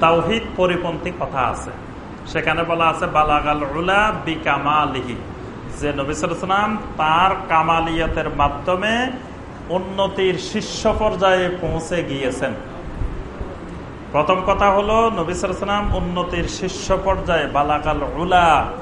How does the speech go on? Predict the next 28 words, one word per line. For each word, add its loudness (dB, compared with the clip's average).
একেবারে, 2
আহ, 2
উন্নতির 0
শীর্ষ -2
পর্যায়ে 2
পৌঁছে -4
গেছেন। -6
নবী -6
সাল্লাল্লাহু -4
আলাইহি -4
ওয়াসাল্লাম -2
নিজে -2
পৌঁছছেন 0
নাকি 0
পৌঁছাইছেন? -2
আল্লাহ 4
সুবহানাহু -2
ওয়া 0
তাআলা 2
পৌঁছিয়েছেন, 0
নবী -2
সাল্লাল্লাহু 0
আলাইহি -4
ওয়াসাল্লাম -2
নিজে 0
পৌঁছতে -2
পারেন 0
নাই। 2